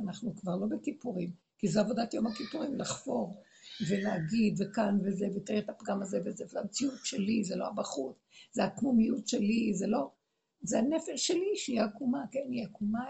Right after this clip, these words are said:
היא מדומיינת, היא מבוהלת. אז בסדר, צריך לשים עליה פנס ולא לדחוק אותה ולשחק כאילו. היא כאילו מדומיינת, היא כאילו חיה,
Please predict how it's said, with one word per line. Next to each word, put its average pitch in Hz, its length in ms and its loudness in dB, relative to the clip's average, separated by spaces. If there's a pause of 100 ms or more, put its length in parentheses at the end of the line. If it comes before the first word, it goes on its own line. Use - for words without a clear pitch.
(140)
היא 196 180 -2
מדומיינת, 202 720 -2 (480)
היא 196 160 0
מבוהלת. 185 560 0 (560)
אז 165 120 -8
בסדר, 208 460 0
צריך - 260 -6
לשים 220 280 2
עליה 214 180 2
פנס 339 420 -4
ולא 202 200 2
לדחוק - 460 -4
אותה - 220 -8 (140)
ולשחק - 540 -4
כאילו. 196 440 -2 (640)
היא 269 320 2 (220)
כאילו 370 640 0
מדומיינת, 165 720 -2 (800)
היא 202 200 0
כאילו 254 800 0
חיה, 180 440 -2